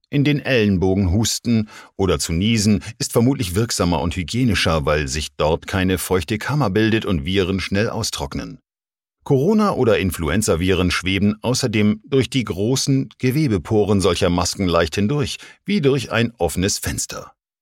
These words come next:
Feinstaubmasken mit stärkerer Filterwirkung und engerem Sitz würden natürlich die Atmung noch mehr behindern.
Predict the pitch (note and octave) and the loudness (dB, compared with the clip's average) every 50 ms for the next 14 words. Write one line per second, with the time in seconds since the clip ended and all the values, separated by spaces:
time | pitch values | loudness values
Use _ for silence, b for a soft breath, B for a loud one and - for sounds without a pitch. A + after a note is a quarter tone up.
0 | _ _ _ _ _ _ _ - - - F#2 F#2 - G#2 F2 E2 - F2+ F2 F2+ | _ _ _ _ _ _ _ -8 -4 -4 -4 -2 2 2 2 2 2 0 0 0
1 | - - - F#2+ F#2+ F2 - - - G2 G2+ G2+ - F2 F2 F2 - - F3 F3+ | 0 -2 -2 -2 0 0 -2 -2 0 0 0 0 -2 -2 -2 -2 -2 -2 -4 -2
2 | D3 - D#2+ C#2 F2 F2+ F2 D#2 G#2 F2+ D#2 C2+ D2 D#2+ - - - A2+ G#2 F#2 | 0 0 0 2 2 0 2 0 0 -2 0 -2 -4 -6 -4 -4 -2 0 0 0
3 | E2+ F2+ E2+ D#2+ F#2 D3 - - - - B B B B B A2+ C3+ E3 D3+ C#3 | 2 0 0 0 0 -2 -2 -2 -6 -8 B B B B B 0 0 2 2 2
4 | B2+ A#2+ A2+ G2 E2+ - B2+ B2+ A2+ G#2+ - - G2+ - F2 G#2+ G#2 - G2+ F#2+ | 2 4 2 0 2 2 2 2 2 0 -2 -2 -4 -2 0 -2 0 0 0 0
5 | D#2+ E2 G#2+ C#3 D3+ - - F#3+ D3 G2 D#2 D#2+ C#2+ E2+ E2 C#2+ B1+ - A#2+ - | 0 0 0 0 0 -2 -4 -4 -2 -2 -2 -2 -2 0 0 0 -2 -4 -6 -10